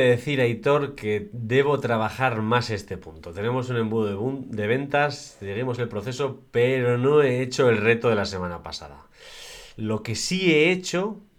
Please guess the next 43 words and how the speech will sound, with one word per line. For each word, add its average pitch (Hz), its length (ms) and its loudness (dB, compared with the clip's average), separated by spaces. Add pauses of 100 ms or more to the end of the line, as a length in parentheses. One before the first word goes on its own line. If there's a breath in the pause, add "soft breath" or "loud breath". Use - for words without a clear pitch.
(300)
es 110 180 -4
darme 123 280 2
cuenta 123 320 -2
de 95 140 -4
que 98 100 -8
no 113 80 0
he 120 60 -2
sido 127 140 -2
capaz 110 360 0
de 90 60 -6
hacerlo 135 400 -6
y 107 60 -2
lo 107 120 0
he 175 160 2
agendado 135 840 -2
ya 135 240 2
en 117 80 0
la 98 60 -2
agenda 135 380 -6
y 107 100 0
tengo 131 280 -2
un 117 160 0
hueco 139 300 2
disponible 113 640 -2
para 95 180 -2
la 90 60 -4
semana 101 340 -2
que 90 80 -10
viene 123 380 -4
para 127 580 0
realizar 98 560 -6 (220)
este 123 300 -4
trabajo, 85 300 -10
con 92 100 -12
lo 92 80 -10
cual 117 240 -2
ya 139 320 -2 (400)
no 104 460 2
se 120 180 -4
me 85 100 -6
va 82 120 -8
a 78 60 -12
pasar. - 280 -20